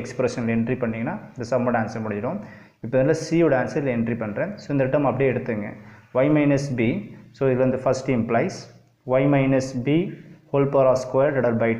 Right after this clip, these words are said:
two equal to X minus a the whole power of square divided by two. இந்த c term plus c இருக்குது. So, இதுல என்ட்ரி பண்றேன். So, plus b square minus a square divided by two. So, இந்த இடத்துல entry பண்ணிட்டேன், வேற எதுவும் பண்ணல.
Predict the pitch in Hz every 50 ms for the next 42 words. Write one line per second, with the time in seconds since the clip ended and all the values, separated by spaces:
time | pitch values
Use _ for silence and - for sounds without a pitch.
0 | - - 123 113 139 190 208 - - - - - _ _ _ - 127 131 131 -
1 | 131 113 107 - - 180 - - - - - - - - 117 - - - 151 147
2 | 147 143 139 139 135 135 135 139 139 139 151 156 143 - - 127 117 120 135 135
3 | 127 - 135 127 123 117 - - - - 113 110 110 120 156 - - - - -
4 | - - _ - 127 127 123 120 113 117 113 107 - - - 117 113 147 190 208
5 | - - - - - _ - 127 131 127 - - 151 151 147 - 143 135 143 147
6 | - - 135 127 123 127 - 139 135 123 117 107 110 113 147 170 - - 139 127
7 | 127 135 127 120 113 127 131 127 123 110 101 117 143 165 160 - - 131 151 180
8 | 190 - - - 123 131 135 - - - - - - - _ _ _ - 120 117
9 | 135 143 147 143 139 - - 143 139 151 151 139 127 120 123 120 120 123 117 -
10 | - - 120 117 127 131 131 - - - 131 123 143 175 175 - 123 120 113 110
11 | 117 110 104 - - 104 98 - - - - - - _ _ _ - - 123 120
12 | 117 113 110 123 135 147 156 147 123 113 127 131 120 123 110 101 - 165 190 196
13 | - - 113 113 117 117 127 123 113 110 113 120 139